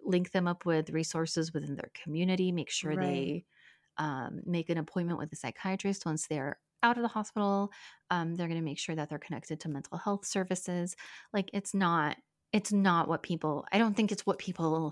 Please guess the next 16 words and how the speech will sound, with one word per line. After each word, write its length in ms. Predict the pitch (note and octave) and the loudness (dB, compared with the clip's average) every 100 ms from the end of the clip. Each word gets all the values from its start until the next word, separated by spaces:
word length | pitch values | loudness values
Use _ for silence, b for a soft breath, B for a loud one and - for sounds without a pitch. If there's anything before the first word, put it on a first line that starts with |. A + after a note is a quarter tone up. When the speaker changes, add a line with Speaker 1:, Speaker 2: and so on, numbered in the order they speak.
| - | -2
Speaker 1:
think 300 | D#3+ D3 - | -2 0 -2
it 80 | D3+ | -2
is. 420 | C3+ - - E3 | -2 -4 -2 2
You 120 | F3 | 4
know, 120 | D#3+ | 4
it's 200 | D#3+ D#3+ | 4 2
not 400 | F3 D#3 D3+ D3+ | 2 4 4 4
Speaker 2:
Right. 200 | C#3+ D#3 B B _ _ _ - | 2 0 B B _ _ _ -4
Speaker 1:
the 80 | F3 | 0
straight 500 | - - F3 - - | 0 2 2 2 4
jacket. 580 | D3+ B2+ - E2+ F2 - | 4 4 -2 -4 -4 -2
It's 240 | F3 - - | 0 2 4
not, 220 | D#3 - | 4 4
like, 280 | D#3 - - | 0 0 -2
the 80 | F3+ | -2
scary 760 | - - D#3+ C#3+ C#3+ F2+ - | -2 0 2 2 0 -2 -6